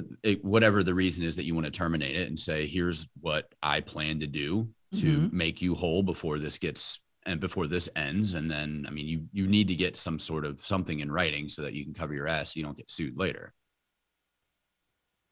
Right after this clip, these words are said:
Speaker 2: Yeah, I think that's the, that's always my concern is, like, what if you get, also,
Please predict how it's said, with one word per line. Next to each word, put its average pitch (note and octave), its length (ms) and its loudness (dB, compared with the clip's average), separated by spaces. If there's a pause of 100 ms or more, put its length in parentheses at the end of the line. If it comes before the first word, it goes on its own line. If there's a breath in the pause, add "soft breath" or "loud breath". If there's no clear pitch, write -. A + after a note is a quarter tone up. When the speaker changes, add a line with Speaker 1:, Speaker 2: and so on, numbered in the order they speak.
(340)
Speaker 2:
Yeah, C#3 280 10 (240)
I E3+ 40 12
think F3+ 160 10
that's E3+ 220 6
the, C#3+ 240 6
that's D#3+ 200 6
always D3 180 8
my C#3 120 8
concern B2 500 4 (240)
is, B2+ 140 2
like, C3 260 4
what C3+ 120 6
if B2+ 120 2
you C3 60 2
get, B2+ 220 4 (520 loud breath)
also, C4 580 10